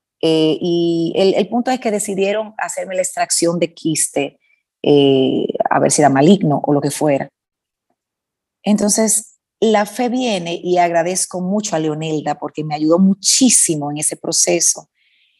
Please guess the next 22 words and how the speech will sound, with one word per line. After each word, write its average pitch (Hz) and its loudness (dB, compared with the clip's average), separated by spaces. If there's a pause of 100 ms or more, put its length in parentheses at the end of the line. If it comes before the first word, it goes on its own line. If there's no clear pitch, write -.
(320)
Y, 185 4 (880)
y 180 4
también 180 4
pensando 185 0
en 180 0
lo 170 -2
que 160 -4
le 160 -2
funcionó 175 -2
a, 147 -6 (160)
a - -6
Priscila, 156 4 (340)
de 156 2
un 170 2
momento 180 2
difícil, 175 0
un 165 -4
momento 160 -4
de 165 0
temor, 160 -4 (380)
decir, 165 -2 (180)
"Jesús, - -6